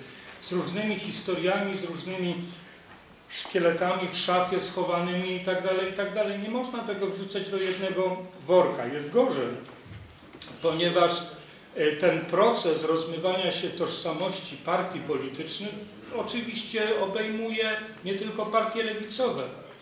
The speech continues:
obejmuje także partie tak zwane prawicowe. Prawdziwym wyzwaniem dzisiaj dla lewicy, moim zdaniem, jest, jak już się ba-, bawić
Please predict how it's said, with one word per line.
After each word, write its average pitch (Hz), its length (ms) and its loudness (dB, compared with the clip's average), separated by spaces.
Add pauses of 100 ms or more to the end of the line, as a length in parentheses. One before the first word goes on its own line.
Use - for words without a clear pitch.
(300)
obejmuje 180 560 2
także 175 340 0
partie 175 360 -2
tak 165 160 -2
zwane 151 420 -4 (540)
prawicowe. 147 720 0 (2500)
Prawdziwym 220 640 2
wyzwaniem 226 640 2 (160)
dzisiaj 202 440 0
dla 190 200 4
lewicy, 190 480 -2
moim 190 320 -2
zdaniem, 185 680 0 (680)
jest, 175 420 0
jak 160 220 0
już 151 180 -2
się 156 260 0
ba-, 165 320 0 (120)
bawić 170 380 0